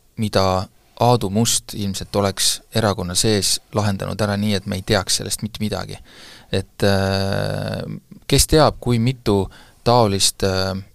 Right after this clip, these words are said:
sisemist kriisi, kui me vaatame, kes on olnud Keskerakonna juhid, äh, selline kõva käega ja resoluutne, mitte eriti kokkuleppemeelne Edgar Savisaar, mm, ja siis, äh, näiteks,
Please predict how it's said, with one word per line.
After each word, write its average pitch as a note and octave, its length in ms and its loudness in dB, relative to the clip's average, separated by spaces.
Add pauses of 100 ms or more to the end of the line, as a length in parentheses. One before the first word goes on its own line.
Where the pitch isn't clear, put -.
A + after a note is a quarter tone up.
(120)
sisemist A#2+ 480 0
kriisi, A2+ 280 0
kui G2+ 80 0
me F#2+ 60 0
vaatame, G2 480 2
kes - 240 -2
on G2+ 140 -2
olnud G#2 180 2
Keskerakonna F#2+ 560 -4
juhid, A2 440 -2 (440)
äh, F2+ 1500 -8 (100)
selline F#2+ 400 -8 (360)
kõva G#2+ 280 2
käega G2+ 340 0
ja F#2 60 -4
resoluutne, G2 680 -2
mitte G2+ 400 -4
eriti F#2+ 440 -6 (400)
kokkuleppemeelne G2+ 1080 0
Edgar - 240 -6
Savisaar, G2+ 580 4 (440)
mm, F#2+ 600 -6
ja G2 180 -6
siis, G2+ 340 2
äh, F#2+ 140 -2
näiteks, F#2+ 460 -2